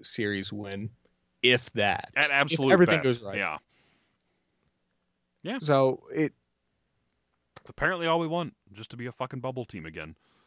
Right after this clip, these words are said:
Speaker 1: I mean, even when, even when people, like, compared to the, uh, the twenty nineteen Saint Louis Blues, like, they had Ryan O'Reilly. Like, let's be completely honest here that our top guys are kinda at that same level as, like,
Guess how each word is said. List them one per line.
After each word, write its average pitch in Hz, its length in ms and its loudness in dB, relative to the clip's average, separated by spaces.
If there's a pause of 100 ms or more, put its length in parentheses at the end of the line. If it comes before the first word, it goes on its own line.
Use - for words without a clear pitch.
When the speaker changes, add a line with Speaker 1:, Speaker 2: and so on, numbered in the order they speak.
(120)
Speaker 1:
I - 20 2
mean, 220 160 8
even 294 280 6
when, 262 420 6
even 247 240 0
when 233 120 6
people, 214 380 6 (160)
like, 175 220 4
compared 170 640 6
to 156 240 2
the, 135 460 0 (260)
uh, 127 180 4
the 131 120 -2
twenty 180 220 6
nineteen 160 360 4
Saint 156 200 4
Louis 139 200 4
Blues, 196 240 4
like, 156 120 6 (720)
they 262 120 6
had 175 140 6 (100)
Ryan 180 320 6
O'Reilly. 180 840 2 (800)
Like, 165 160 0 (840)
let's - 220 0 (100)
be 294 140 2
completely 226 360 4
honest 185 300 6
here 208 180 6
that 151 300 4 (540)
our 240 120 6
top 233 300 0
guys 196 320 2
are 180 80 -2
kinda 240 240 -4
at 220 140 -8
that 156 160 -4
same 180 300 0
level 160 360 4
as, 139 180 2
like, 123 360 -2